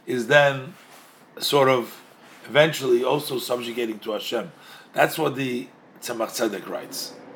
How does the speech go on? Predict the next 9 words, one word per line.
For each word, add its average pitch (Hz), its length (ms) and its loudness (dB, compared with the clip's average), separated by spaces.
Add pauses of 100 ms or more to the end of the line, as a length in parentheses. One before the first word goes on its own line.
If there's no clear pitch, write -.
(600)
And 123 360 8
the 120 80 4
Rebbe 170 380 6
adds, 151 580 6 (920)
uh, 120 300 4
it's 160 180 2
a 180 80 4
totally 214 400 2
different 165 720 -2